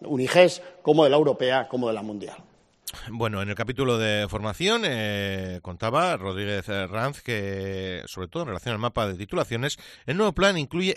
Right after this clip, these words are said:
Speaker 2: estrategias para diferentes capítulos, como la formación online, la formación dual o el emprendimiento.
Speaker 1: Lo mismo en un segundo gran, una segunda gran estrategia es la que tiene que ver con el mapa de titulaciones. Y ahí queremos desarrollar tres líneas.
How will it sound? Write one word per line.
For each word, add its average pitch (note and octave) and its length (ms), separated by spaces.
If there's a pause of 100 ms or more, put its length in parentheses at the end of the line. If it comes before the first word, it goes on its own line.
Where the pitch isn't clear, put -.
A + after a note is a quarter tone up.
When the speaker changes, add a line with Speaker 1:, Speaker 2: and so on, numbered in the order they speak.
Speaker 2:
estrategias D#3+ 720 (340)
para G2+ 560
diferentes G#2+ 400
capítulos, A#2+ 480
como A2 160
la F2+ 120
formación F#2+ 400
online, F3+ 260
la F#3 120
formación A#2 420
dual C#3+ 280 (220)
o F3 140
el F#3+ 60
emprendimiento. D#3+ 680 (540)
Speaker 1:
Lo C3 100
mismo F3 260
en E3+ 240
un E3 80
segundo F3+ 400
gran, E3+ 440 (300)
una D3+ 200
segunda E3+ 280
gran F3 180
estrategia E3+ 460
es D3+ 80
la C#3+ 100
que D3 80
tiene E3 180
que D#3 60
ver D#3 140
con C#3+ 140
el A#2+ 120
mapa B2+ 240
de G2 80
titulaciones. - 720 (320)
Y B2+ 60
ahí D3 100
queremos D#3 280
desarrollar D#3 800
tres C3 240
líneas. G2 480